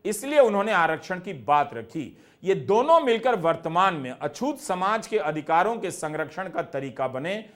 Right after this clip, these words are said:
मगर डॉक्टर अंबेडकर ने इसमें जमीन और व्यापार के मालिकाना हक में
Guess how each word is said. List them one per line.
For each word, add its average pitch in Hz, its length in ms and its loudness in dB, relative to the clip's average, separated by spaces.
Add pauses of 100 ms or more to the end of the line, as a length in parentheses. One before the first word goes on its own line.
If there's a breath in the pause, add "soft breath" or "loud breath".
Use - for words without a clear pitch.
(240 loud breath)
मगर 151 180 -4
डॉक्टर 175 380 2
अंबेडकर 190 640 0
ने 285 120 -2
इसमें 180 260 -4
जमीन 196 600 -2
और 170 120 0
व्यापार 185 500 2
के 214 160 -2
मालिकाना 160 800 -2
हक 247 240 2
में 269 300 -4